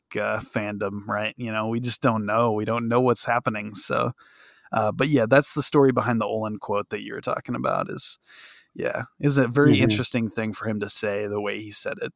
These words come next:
Speaker 1: And, uh, yeah, I think that, I think he had a lot
Speaker 2: Yeah.
Speaker 1: of, you know, sort of daydreams about what could be, and I don't think that they're happening anymore. You know what I mean?
Speaker 2: Yeah,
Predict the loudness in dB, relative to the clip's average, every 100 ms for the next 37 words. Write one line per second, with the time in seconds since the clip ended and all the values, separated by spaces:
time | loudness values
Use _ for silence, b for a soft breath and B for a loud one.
0 | -12 -12 -12 -6 -4 -6 -10 b b b
1 | b _ -16 -10 -2 0 0 2 2 2
2 | 2 2 -2 -4 B B 0 2 2 2
3 | 2 4 2 2 2 2 4 4 2 -2
4 | _ _ _ _ _ _ _ -2 0 0
5 | 0 0 -2 -4 -2 -2 -2 -2 -4 -2
6 | 0 0 -2 -4 -4 -2 0 0 0 -2
7 | b b b b b _ -6 -4 -2 -4
8 | -4 -6 -8 -10 _ _ _ -8 -8 -8
9 | -6 -4 -4 -8 -12 -12 -12 -8 -8 -8
10 | -8 -6 -6 -4 -2 -4 -6 -6 -4 -4
11 | -4 -4 -6 b b b b b _ _
12 | _ _ _ _ -20 _ _ _ _ _
13 | _ _ _ _ _ _ _ _ _ -2
14 | 0 -2